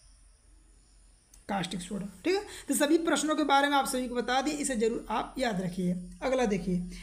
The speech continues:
निम्न में से अक्रिय तत्व है, अक्रिय मतलब जो होता है कि कोई किसी दूसरे तत्व के साथ में क्रिया नहीं करता है, उसे क्या बोलते हैं? अक्रिय तत्व बोलते हैं। ठीक है, तो अक्रिय तत्व में क्या हो जाएगा?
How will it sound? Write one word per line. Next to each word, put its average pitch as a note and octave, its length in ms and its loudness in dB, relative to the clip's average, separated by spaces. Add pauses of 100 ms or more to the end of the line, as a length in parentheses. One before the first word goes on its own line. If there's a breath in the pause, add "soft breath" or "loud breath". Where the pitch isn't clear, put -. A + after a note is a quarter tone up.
(380 loud breath)
निम्न E4+ 320 4
में F#4+ 140 4
से F#4+ 180 2
अक्रिय D#4 520 2
तत्व D4 420 0
है, G3 180 -2
अक्रिय C#4+ 300 2
मतलब D4 380 2
जो C#4 100 2
होता A#3+ 280 2
है D4+ 100 2
कि D#4 100 -2
कोई C4+ 420 2
किसी C#4+ 320 -2
दूसरे A#3 340 0
तत्व B3 320 -2
के A#3+ 80 2
साथ A#3 300 -2
में C4+ 120 -4
क्रिया B3 360 0
नहीं A#3+ 200 0
करता A#3+ 380 0
है, A#3 80 0
उसे B3 240 -2
क्या B3+ 160 0
बोलते B3 300 2
हैं? C#4 180 -2
अक्रिय A#3+ 380 -2
तत्व A#3+ 300 -4
बोलते G#3 360 0
हैं। - 720 -4
ठीक D4+ 100 0
है, F#4+ 80 -2 (420 loud breath)
तो D4 60 6
अक्रिय E4 240 4
तत्व F4 300 2
में F4 100 0
क्या F4 140 4
हो D#4+ 100 6
जाएगा? F#3+ 440 0